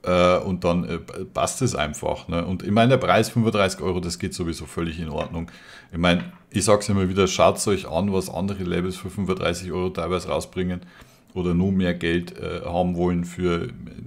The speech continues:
ja, schlechtere Sachen. Bei Turbine, das passt immer.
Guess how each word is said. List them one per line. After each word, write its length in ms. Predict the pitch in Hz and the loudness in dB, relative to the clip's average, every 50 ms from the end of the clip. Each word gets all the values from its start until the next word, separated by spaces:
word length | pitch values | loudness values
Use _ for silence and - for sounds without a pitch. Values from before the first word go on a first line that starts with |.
| 85 85 | -8 -4
ja, 360 | 85 80 80 82 85 85 - - | -2 0 2 2 2 0 -4 -10
schlechtere 400 | - - 95 95 92 - 98 92 | -6 -2 0 0 0 2 0 -2
Sachen. 300 | 87 95 95 92 92 95 | 0 0 0 0 -2 -2
Bei 120 | - 92 92 | 0 0 0
Turbine, 460 | - - 98 - - 101 104 107 101 | 0 0 -2 -2 0 0 0 2 0
das 160 | 92 95 87 | 0 -2 -4
passt 320 | - - 78 82 - - - | -4 -2 -2 -2 -2 -4 -6
immer. 280 | - 90 92 85 - | -6 -4 -2 -4 -4